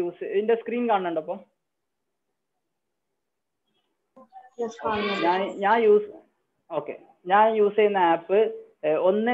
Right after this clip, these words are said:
Speaker 1: Wondershare Filmora Nyan എന്നുള്ള ആപ്പ് ഉണ്ട്. അത് ബിഗിനേഴ്സിന്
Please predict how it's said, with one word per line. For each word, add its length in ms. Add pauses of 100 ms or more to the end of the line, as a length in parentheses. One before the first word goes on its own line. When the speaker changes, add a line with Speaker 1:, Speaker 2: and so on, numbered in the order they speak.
(140)
Speaker 1:
Wondershare 600
Filmora 540 (100)
Nyan 320
എന്നുള്ള 220 (140)
ആപ്പ് 180
ഉണ്ട്. 160 (240)
അത് 120 (300)
ബിഗിനേഴ്സിന് 560